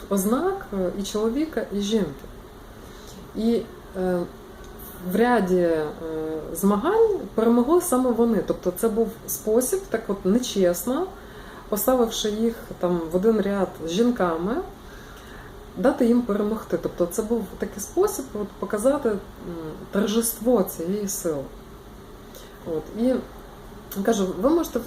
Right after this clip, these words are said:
м, в цьому не хотіти розбиратися, проте справді вони настільки прагнуть цього безсмертя, що вони, е, в цих всіх от ритуалах, в цій всій маячні вони беруть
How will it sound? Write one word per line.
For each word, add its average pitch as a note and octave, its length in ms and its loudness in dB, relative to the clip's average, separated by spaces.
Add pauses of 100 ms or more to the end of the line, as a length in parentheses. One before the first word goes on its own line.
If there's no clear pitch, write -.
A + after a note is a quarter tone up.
м, G3 340 0 (1080)
в - 40 -6
цьому C4 180 6
не A#3+ 80 4
хотіти A#3+ 360 0
розбиратися, A3+ 760 -2
проте A#3+ 380 2
справді A3 500 -2
вони G3 160 2
настільки G#3+ 440 0
прагнуть G3+ 480 2
цього F#3+ 180 0
безсмертя, B3 520 -2
що G3 180 -6
вони, G#3 200 2 (100)
е, F#3 380 -2 (160)
в - 100 -10
цих C4+ 120 0
всіх A#3 240 -6
от G3+ 160 -6
ритуалах, C#4 520 0 (320)
в - 40 -12
цій B3+ 80 -2
всій A#3+ 200 -2
маячні G#3+ 400 -2
вони A3+ 160 2
беруть A3 340 0